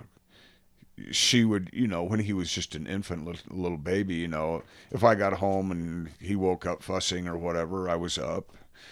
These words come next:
And then, you know, I'd wake up about normal musician time, ten thirty or eleven, and, uh, you know, get up and hang out and, with the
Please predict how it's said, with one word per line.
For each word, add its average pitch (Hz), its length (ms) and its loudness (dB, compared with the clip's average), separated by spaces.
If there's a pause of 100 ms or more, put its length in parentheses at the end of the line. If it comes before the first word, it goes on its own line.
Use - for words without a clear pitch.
(300)
And 151 200 6
then, 151 180 6
you 170 80 2
know, 107 320 4 (100)
I'd 120 160 2
wake 113 260 2
up - 180 -2
about 92 360 -2
normal 90 280 -2
musician 87 460 -4
time, 92 440 -10
ten 82 180 -12
thirty 85 200 -10
or 85 120 -6
eleven, 85 500 -8
and, 85 340 -10
uh, 82 240 -8 (840)
you 127 160 0
know, 107 340 0
get 92 140 2
up 104 220 -2
and 92 80 -8
hang 98 240 -2
out 104 240 0
and, 87 180 -10
with 90 200 -12
the 95 180 -6